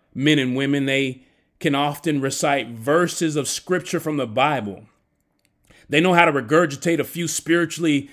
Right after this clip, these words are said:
sounding statements when it, when it comes time to pray. They even might sacrificially give of their time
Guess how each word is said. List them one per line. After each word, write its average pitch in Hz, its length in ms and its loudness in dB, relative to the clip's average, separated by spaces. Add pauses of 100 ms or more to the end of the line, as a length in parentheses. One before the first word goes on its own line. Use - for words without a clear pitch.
(120)
sounding 170 520 0
statements 135 580 -2
when 123 180 -4
it, 117 180 -6 (160)
when 143 140 -2
it 135 80 -2
comes 139 220 -4
time 147 380 -4
to 107 60 -8
pray. 127 420 -4
They 139 160 2
even 208 320 2
might 147 320 2 (200)
sacrificially 165 1400 -2
give 160 460 4
of 135 240 0
their 113 180 -2
time 175 720 -4